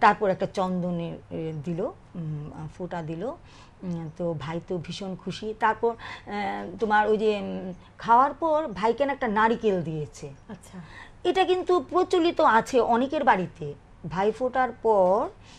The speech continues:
Speaker 1: উম, আহ, বোন ভাইকে একটা নারিকেল দেয়,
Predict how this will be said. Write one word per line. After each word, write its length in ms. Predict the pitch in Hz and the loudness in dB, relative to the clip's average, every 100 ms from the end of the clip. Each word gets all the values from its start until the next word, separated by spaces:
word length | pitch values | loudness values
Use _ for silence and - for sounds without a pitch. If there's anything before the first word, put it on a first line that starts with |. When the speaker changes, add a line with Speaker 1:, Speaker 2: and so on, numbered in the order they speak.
| - | -12
Speaker 1:
উম, 440 | 190 196 185 180 180 | -6 -4 -4 -4 -6
আহ, 420 | 190 185 185 185 | -6 -6 -6 -4
বোন 600 | 160 180 214 190 220 349 - - - | -2 4 4 4 0 -6 -14 -16 -10
ভাইকে 500 | 147 180 170 214 247 269 | -6 -4 -4 -2 -4 -4
একটা 220 | 208 185 180 | -10 -8 -6
নারিকেল 560 | 175 170 165 170 156 | -4 -6 -6 -6 -6
দেয়, 280 | 147 147 147 | -6 -10 -12